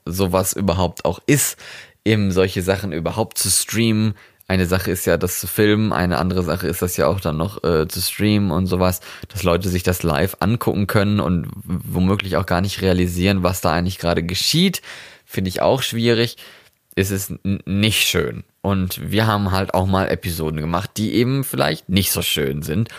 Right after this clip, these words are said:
und auch mal nicht so schön witzig waren. Und andere Episoden dafür waren aber ziemlich witzig und schön, ne? Welche würde dir da so einfallen?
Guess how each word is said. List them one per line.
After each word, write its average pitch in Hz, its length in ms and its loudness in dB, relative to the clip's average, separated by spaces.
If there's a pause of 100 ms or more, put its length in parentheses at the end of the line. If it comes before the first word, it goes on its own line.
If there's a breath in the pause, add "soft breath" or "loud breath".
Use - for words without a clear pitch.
und 127 220 0
auch 120 140 0
mal 127 160 2
nicht - 200 -2
so 139 100 0
schön 143 420 2 (340 loud breath)
witzig 92 460 0
waren. 80 360 0 (440 loud breath)
Und - 120 -2
andere 98 440 2
Episoden 120 480 0
dafür 120 480 0
waren 120 240 2
aber 80 300 0
ziemlich 73 580 -4
witzig 80 520 -4
und 85 160 -2
schön, 69 300 0
ne? 104 340 2
Welche 92 400 0
würde 95 200 0
dir 92 120 2
da 98 260 0
so 90 100 -2
einfallen? 90 560 0